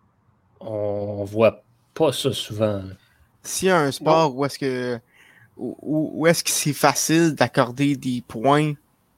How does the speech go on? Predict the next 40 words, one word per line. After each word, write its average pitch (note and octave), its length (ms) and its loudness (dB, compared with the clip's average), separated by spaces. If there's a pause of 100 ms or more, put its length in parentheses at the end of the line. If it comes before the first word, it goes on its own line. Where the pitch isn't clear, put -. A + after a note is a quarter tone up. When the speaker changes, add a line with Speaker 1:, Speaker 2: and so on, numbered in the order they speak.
(240)
Speaker 2:
à - 300 2
un, C#3+ 300 6
ben, C#3+ 260 4
tu D#3+ 240 0
sais, - 200 -8
je - 60 -12
parle, C#3+ 260 2
je - 40 -10
parle D#3+ 140 4
pas, F#3 100 6
mettons, E3+ 300 4
au, D3+ 200 -2 (340)
au D#3 60 -4
football D#3+ 420 4
ou D#3 60 6
au C#3+ 40 2
basket, C3 540 2
où C#3 60 2
est-ce C3+ 120 -2
que, C#3 80 0
tu C#3 220 -6
sais, D#3+ 160 -12
genre, - 300 -10 (340)
ça, B2 320 -2
ça - 400 -6
se - 80 -2
compte D#3+ 160 2
des D3+ 100 2
points D3 160 2
à D3+ 60 2
coup - 100 -14
de - 60 -16
sept, - 360 2
pis - 80 -20
tout - 60 -20
ça, - 140 -4
mais D#3+ 260 4
ça, - 100 -2
au E3 60 4
baseball, D#3 600 2